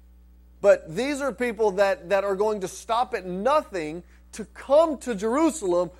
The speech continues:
for this Passover, for this, this feast, for this festival. This is the most important time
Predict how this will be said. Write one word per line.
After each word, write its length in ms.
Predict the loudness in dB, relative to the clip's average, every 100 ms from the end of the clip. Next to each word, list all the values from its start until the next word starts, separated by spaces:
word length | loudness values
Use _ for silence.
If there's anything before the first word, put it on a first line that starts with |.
| -20 -2
for 260 | 6 6
this 220 | 6 2 0
Passover, 720 | -4 -2 0 -2 -2 -2 -4
for 340 | 0 2 4
this, 260 | 2 -2 -4
this 320 | -2 -2 -2
feast, 360 | -8 -8 -6 2
for 180 | 4
this 180 | 4 0
festival. 420 | -4 -4 -4 -12 -12 -12 -2
This 220 | -2 0
is 260 | -4 -6
the 260 | -6 -4 0
most 360 | 4 6 4 0
important 560 | -6 0 2 0 -4
time 300 | -2 -2 -4